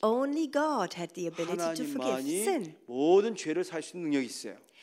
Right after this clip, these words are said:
Speaker 1: So it's very amazing that Jesus is then saying to us
Speaker 2: 그러므로 예수님께서 우리에게 이 같은 말씀하신다는 것은 너무 놀라운 일이에요.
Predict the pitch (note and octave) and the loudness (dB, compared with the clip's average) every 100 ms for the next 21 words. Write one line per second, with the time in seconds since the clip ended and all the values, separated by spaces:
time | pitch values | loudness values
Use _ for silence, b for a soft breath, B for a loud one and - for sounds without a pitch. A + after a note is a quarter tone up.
0 | b - B3 G3+ - G#3 B3+ E4 F#4 F#4+ | b -2 0 0 -4 -6 -6 -4 -2 -2
1 | F#4 C#4 C4+ C4 C#4+ D#4 E4 - F#3 F3 | -2 -2 -2 -2 0 0 -2 -4 -6 -4
2 | F3+ - - - - B3 D#4+ F#4 D4 - | -6 -8 -20 -18 -8 -4 -2 -2 -4 -8
3 | F#3 - B3+ D4 A#3 G#3 B3+ A#3+ G#3 - | -10 -4 0 0 -2 -2 -2 -2 -4 -6
4 | - C#4+ C4+ A#2 A#2 A#2+ A2+ A2 - - | -6 -2 -2 -2 -2 0 -2 -6 -14 -14
5 | C3+ C3 C3 C3 C#3+ C3+ C#3+ D3 D#3 D3 | -8 -8 -8 -12 -10 -8 -8 -4 -4 -2
6 | E3 F#3 - - E3+ - F#3+ F3+ - F#3 | -4 -4 -12 -12 -12 -10 -6 -6 -6 -8
7 | - F3 E3+ F3 G3 E3 G#3+ G3 F#3 C4+ | -6 -8 -6 -8 -6 -2 -2 2 2 2
8 | D4+ D4 C4 A#2 - | 0 0 -2 -4 -4